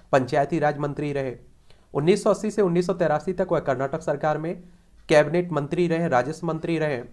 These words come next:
उन्नीस सौ तिरासी में खड़गे गुरमीत कल विधानसभा क्षेत्र से फिर से विधायक बनते हैं। उन्नीस सौ तिरासी में उन्हें कर्नाटक विधानसभा के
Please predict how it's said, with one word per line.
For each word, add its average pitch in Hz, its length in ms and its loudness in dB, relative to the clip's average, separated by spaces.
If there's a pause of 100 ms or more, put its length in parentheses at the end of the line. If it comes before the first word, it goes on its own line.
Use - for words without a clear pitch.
(600)
उन्नीस 170 280 4
सौ 226 80 4
तिरासी 180 380 6
में 208 160 0
खड़गे 180 300 2 (320)
गुरमीत 135 520 0
कल 107 240 0 (140)
विधानसभा 143 560 -2
क्षेत्र 175 260 -8
से 180 300 -6 (440)
फिर 175 100 2
से 180 180 2
विधायक 113 360 -2
बनते 110 280 -6
हैं। 135 180 -10 (500)
उन्नीस 170 280 2
सौ 220 60 4
तिरासी 175 400 6
में 208 80 0
उन्हें 156 220 0
कर्नाटक 143 380 0
विधानसभा 165 560 0
के 180 240 -6